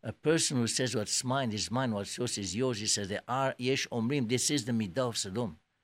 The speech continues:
Now we can understand what is the midah of Sodom. Sodom is saying, "What's mine is mine. You can't have any of it."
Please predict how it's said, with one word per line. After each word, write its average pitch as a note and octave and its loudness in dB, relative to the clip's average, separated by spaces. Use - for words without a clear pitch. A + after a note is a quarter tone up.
Now B2 2
we A#2+ 0
can A#2+ -2
understand B2 0
what G2 -2
is G#2 -2
the G2+ -4
midah G2+ -2
of F#2 -6
Sodom. G2+ -2
Sodom E3+ 8
is F#3+ 10
saying, G#3 10
"What's D#3 6
mine A3 10
is C#3+ 4
mine. F#3+ 8
You F#3+ 8
can't G#3+ 10
have G3+ 10
any G#3+ 12
of D3+ 8
it." G2 2